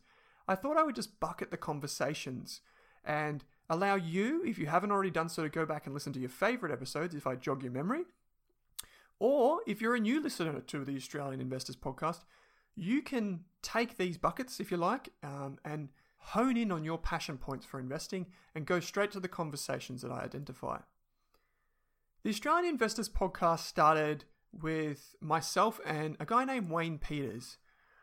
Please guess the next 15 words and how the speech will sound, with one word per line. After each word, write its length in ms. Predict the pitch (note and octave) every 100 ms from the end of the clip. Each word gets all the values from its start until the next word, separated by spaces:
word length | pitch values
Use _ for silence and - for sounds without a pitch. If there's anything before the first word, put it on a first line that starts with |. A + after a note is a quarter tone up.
| _ -
Wayne 460 | G3+ D4 F4 E4
was 280 | G3+ F#3+ F3+
the 140 | F3+ D#3
founder 440 | E3+ F#3 G#3+ A#3+
and 320 | D#3 C#3 C3 -
chief 280 | - F#3 F3
investment 420 | D3+ E3 - D#3+
officer 320 | C3+ D3 D3
of 140 | C3 -
Peters 320 | - D#3+ D3
McGregor. 560 | B2 A#2 C3+ C3+ - - _ _ _ _ _ _ _ _ -
Wayne 260 | D#3+ A3 E4+
and 100 | F#4
I 100 | F4
recorded 680 | D4+ - F3+ F#3 F#3+ F3